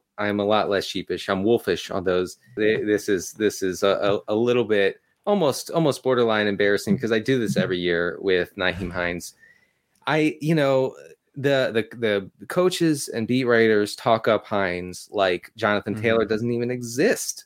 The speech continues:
Speaker 1: It's a, it's amazing.
Speaker 2: <laughs>
Speaker 1: Uh, you know, and then you're, "Oh, wait,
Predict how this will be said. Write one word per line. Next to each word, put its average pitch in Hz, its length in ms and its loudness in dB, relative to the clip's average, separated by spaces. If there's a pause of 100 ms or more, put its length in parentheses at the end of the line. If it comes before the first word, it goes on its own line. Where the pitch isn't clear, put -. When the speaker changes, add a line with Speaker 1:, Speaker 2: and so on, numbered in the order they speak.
Speaker 1:
It's 135 240 0
a, 147 160 2
it's 151 320 -2
amazing. 185 840 2 (140)
Speaker 2:
<laughs> - 40 -20 (600)
Speaker 1:
Uh, 120 640 2
you 151 160 -2
know, 156 220 4
and 156 120 2
then 147 140 2
you're, 139 260 2
"Oh, 123 140 0
wait, 117 340 2